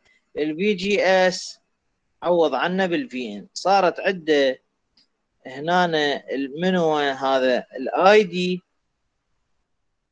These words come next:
صار عنده شنو هو؟ كله بدلالة ال في إن وال في أوت.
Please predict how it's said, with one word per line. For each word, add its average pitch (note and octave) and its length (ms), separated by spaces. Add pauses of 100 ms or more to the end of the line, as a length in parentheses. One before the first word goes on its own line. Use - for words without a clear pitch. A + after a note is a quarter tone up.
(180)
صار C#3+ 300
عنده F3 340
شنو F#3+ 460
هو؟ D#3 180 (640)
كله G3+ 380
بدلالة E3+ 680
ال D3 180
في G3 380
إن G#3+ 120
وال E3+ 280
في D#3+ 180
أوت. F#2 360